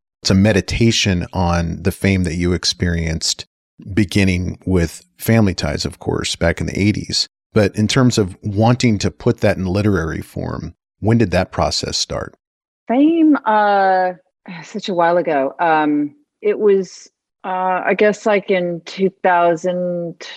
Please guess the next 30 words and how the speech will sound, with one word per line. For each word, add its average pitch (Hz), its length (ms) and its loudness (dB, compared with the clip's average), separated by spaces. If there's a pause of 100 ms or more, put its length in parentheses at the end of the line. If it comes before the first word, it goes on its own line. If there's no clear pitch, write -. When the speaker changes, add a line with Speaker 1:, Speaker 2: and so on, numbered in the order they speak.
(180)
Speaker 2:
twelve 170 640 2
when 175 140 -4
I 156 380 0 (420)
was 175 400 2
at, 170 220 2
uh, 156 440 4
U 180 120 4
C 196 160 0
L 175 100 4
A, 170 320 2 (300)
when 175 160 -4
I 175 80 0
started 170 400 2
there 170 160 2
for 165 180 -6
my 151 80 0
undergrad. 165 680 2 (420)
Uh, 185 440 0
I 214 100 -2
just - 140 -10
started 277 180 0
making 208 320 -2
notes, 185 520 0 (140)
and, 180 500 -4 (380)
uh, 175 420 4
in 190 120 2
the 185 80 2
summers 180 520 0
I 165 140 2
would, 160 240 0